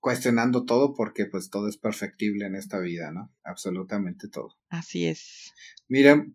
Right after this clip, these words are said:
Speaker 1: pues, muchísimas gracias, eh, nuevamente, un agradecimiento y un placer haber platicado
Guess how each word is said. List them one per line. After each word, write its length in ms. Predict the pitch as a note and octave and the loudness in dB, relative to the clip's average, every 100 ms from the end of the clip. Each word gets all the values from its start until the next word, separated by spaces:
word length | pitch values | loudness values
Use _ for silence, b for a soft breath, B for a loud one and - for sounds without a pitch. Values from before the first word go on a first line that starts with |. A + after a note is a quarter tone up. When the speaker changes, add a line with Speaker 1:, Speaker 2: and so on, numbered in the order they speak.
| _ _ | _ _
Speaker 1:
pues, 200 | C#3+ C3 | 6 6
muchísimas 680 | C3+ C#3 D3+ E3+ E3 - | 4 4 6 8 8 8
gracias, 920 | - B2 B2+ - C#3+ D3 - - - - | 8 8 8 10 10 10 8 2 0 -4
eh, 640 | - G2+ G3+ - - C2+ G#2 | -4 -2 0 -2 -4 -6 -2
nuevamente, 840 | G#2+ A2 G#2+ G#2+ G#2 G#2+ A2+ - _ _ | 2 4 6 4 4 2 2 -6 _ _
un 400 | G2 D#2+ G2+ G#2 | -12 -8 -2 2
agradecimiento 1120 | A2 G#2 F#2+ G#2+ G2+ G#2 A#2 B2 C3 C3+ C#3 | 4 4 2 2 4 6 4 4 6 6 6
y 200 | F#2 G#2 | 4 4
un 140 | G#2 G#2 | 4 4
placer 380 | G#2 G2 G#2 | 2 4 4
haber 240 | G2 F#2+ G2 | 4 4 0
platicado 880 | G2+ F#2+ F#2+ - F#2+ F#2+ G2+ F#2+ | 0 0 -2 0 2 2 0 -4